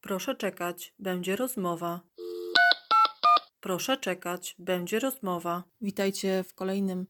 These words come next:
odcinku cyklu podcastów Rozmowy Kontrolowane. Dziś zapraszam was do wysłuchania mojej rozmowy z Ireną Małysą.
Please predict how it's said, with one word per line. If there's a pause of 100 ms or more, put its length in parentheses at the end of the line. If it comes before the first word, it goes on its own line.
(120)
odcinku
cyklu
podcastów
Rozmowy
Kontrolowane. (140)
Dziś
zapraszam
was
do
wysłuchania
mojej
rozmowy
z
Ireną
Małysą.